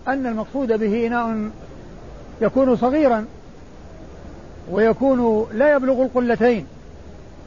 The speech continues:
ولهذا فإن النجاسة، آه، تؤثر فيه وينجس الماء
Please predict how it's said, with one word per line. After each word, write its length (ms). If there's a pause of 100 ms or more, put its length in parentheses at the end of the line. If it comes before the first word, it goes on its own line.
(260)
ولهذا 520
فإن 320
النجاسة، 840 (1800)
آه، 580
تؤثر 500
فيه 360 (2250)
وينجس 540
الماء 440